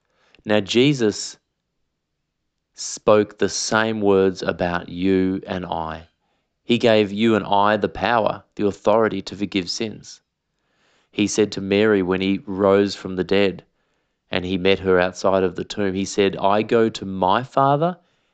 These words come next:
and your Father, my God and your God." So really, the kingdom message is re-inclusion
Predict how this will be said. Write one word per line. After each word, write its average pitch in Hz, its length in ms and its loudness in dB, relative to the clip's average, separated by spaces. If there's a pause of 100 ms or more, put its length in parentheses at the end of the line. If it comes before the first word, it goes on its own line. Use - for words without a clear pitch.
(240)
and 95 280 -6
your 95 520 2
Father, 92 580 -2 (1200)
my 98 360 2
God 123 360 2
and 95 300 -6
your 90 260 0
God." 92 460 -6 (720)
So 107 380 2
really, 123 580 4
the 101 160 0
kingdom 147 680 -4
message - 680 -6 (540)
is 110 400 2 (500)
re-inclusion 113 1500 0